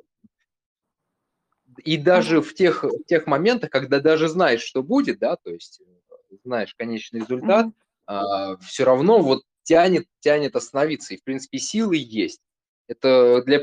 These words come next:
Speaker 2: Мгм.
Speaker 1: примера, там, например, чтобы там пробежать пять километров, нужно первый километр преодолеть, а потом как бы всё по накатанной, всё пойдёт и всё хорошо.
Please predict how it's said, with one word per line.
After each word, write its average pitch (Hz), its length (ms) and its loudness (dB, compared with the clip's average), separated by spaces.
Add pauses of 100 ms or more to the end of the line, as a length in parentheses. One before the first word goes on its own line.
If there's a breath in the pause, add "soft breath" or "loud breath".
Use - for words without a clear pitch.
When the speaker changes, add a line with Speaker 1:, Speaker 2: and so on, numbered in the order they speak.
Speaker 2:
Мгм. 156 280 4
Speaker 1:
примера, 110 140 4
там, 104 240 -8
например, 127 380 -4
чтобы - 300 -8
там 110 140 0
пробежать 139 500 0
пять 135 200 0
километров, 180 440 -2
нужно 139 200 -4
первый 151 300 2
километр 160 460 0
преодолеть, 160 580 2
а 113 80 0
потом 196 320 0
как - 160 -12
бы - 80 -20
всё 170 160 -4
по 135 120 -10
накатанной, 139 440 -4
всё 151 160 -4
пойдёт 135 400 0
и 101 120 -12
всё - 260 -8
хорошо. 123 420 -4